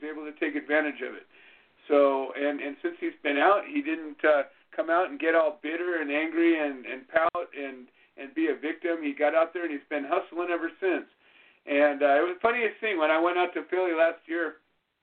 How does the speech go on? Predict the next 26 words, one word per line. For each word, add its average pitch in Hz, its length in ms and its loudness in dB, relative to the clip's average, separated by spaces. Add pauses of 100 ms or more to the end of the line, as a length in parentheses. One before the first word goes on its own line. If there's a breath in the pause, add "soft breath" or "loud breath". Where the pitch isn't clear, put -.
(960 soft breath)
we 156 80 -4
were 165 140 2
walking 175 320 2
around, 160 240 0
I 151 100 -2
think 170 160 -2
it 175 80 -2
was 151 80 -4 (140)
February, 139 580 0 (580)
cold, 156 380 4 (140)
snow 160 220 2
on 156 100 4
the 147 60 -6
ground 151 440 2
and 147 80 -8
all 147 220 6
of 139 80 -2
that. 143 460 2
And 143 240 -4 (280)
it, 160 280 -4
it's 151 240 -6
funny, 190 320 4
Philly, 180 440 4
I'd 156 160 0
never 165 200 -2
really 160 220 -2